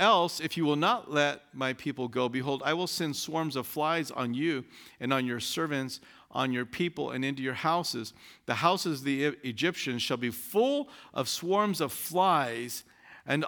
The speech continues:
also on the ground on which they stand."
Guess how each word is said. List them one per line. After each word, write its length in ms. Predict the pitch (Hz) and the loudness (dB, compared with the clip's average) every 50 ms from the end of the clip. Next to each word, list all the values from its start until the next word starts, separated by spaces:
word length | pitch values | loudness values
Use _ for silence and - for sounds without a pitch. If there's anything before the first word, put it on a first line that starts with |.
| - | 4
also 480 | - 185 220 247 240 - - 240 226 202 | 6 6 6 6 6 4 4 4 4 4
on 240 | - 170 175 170 165 | 4 2 2 2 2
the 80 | 156 | 0
ground 560 | 135 117 101 123 131 160 165 180 190 196 185 165 | -2 -2 -4 0 2 4 4 4 4 4 4 2
on 180 | 143 135 131 | 2 2 2
which 240 | 127 143 135 - - | 0 0 0 -2 -4
they 160 | 143 127 120 | -2 -2 -2
stand." 600 | - - - - 113 113 107 104 95 85 85 - | -2 -4 -4 -4 -2 -2 -2 -4 -4 -8 -10 -14